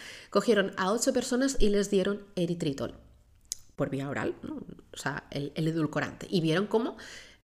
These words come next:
el plasma... Eh, las, las cantidades de eritritol en plasma se aumentaban. Y dijeron, "Ah, vale, pues ya está. Entonces, si los niveles altos de, de eritritol en plasma, eh, accidente cardiovascular, en sujetos sanos también". Y no.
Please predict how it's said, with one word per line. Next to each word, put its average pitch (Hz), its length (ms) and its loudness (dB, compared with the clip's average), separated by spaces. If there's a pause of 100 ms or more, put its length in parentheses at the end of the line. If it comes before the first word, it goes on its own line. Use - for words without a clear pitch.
(140)
el 143 220 2
plasma... 170 600 2 (400)
Eh, 151 340 -8
las, 170 300 -6
las 160 140 -6
cantidades 156 360 -2
de 170 60 4
eritritol 165 300 0
en 175 80 -2
plasma 220 400 -2
se - 140 -2
aumentaban. 160 500 -2
Y 170 80 0
dijeron, 170 320 -4
"Ah, - 160 6
vale, 185 240 4 (340)
pues 165 140 -2
ya 151 60 -2
está. 180 260 0
Entonces, 151 400 0 (160)
si - 160 0
los 160 160 4
niveles 156 340 2
altos 165 400 0
de, 156 600 -2
de 156 80 -2
eritritol 156 340 0
en 156 100 0
plasma, 185 380 0 (320)
eh, 180 120 -6
accidente 156 340 -2
cardiovascular, 170 600 4
en 185 160 2
sujetos 165 460 -2
sanos 175 300 -2
también". 151 380 -4 (800)
Y 190 120 0
no. 131 280 -6